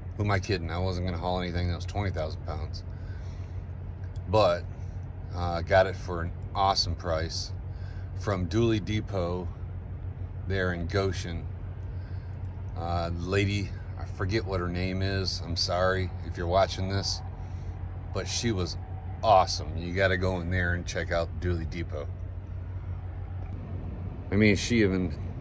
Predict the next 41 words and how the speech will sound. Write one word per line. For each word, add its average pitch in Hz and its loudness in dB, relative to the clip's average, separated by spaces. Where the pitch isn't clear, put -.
helped 107 4
me 104 6
load 101 8
it 107 8
into 104 6
the 85 4
bed 98 8
of 95 6
the 85 -2
truck 104 2
and 87 0
was 87 -2
trying 98 4
to 87 2
set 101 4
it 98 6
up 120 4
for 85 2
me 82 0
when, 85 2
uh, - -2
<laughs> - -6
I - -2
told 110 6
her, 95 2
I 85 4
said, 87 0
"I 98 6
can 95 0
get 104 6
this." 87 2
And 95 2
she - -2
said, 101 2
"Well, 131 4
I'm 175 6
just 180 6
trying 175 2
to 175 2
be 170 6
helpful." 135 6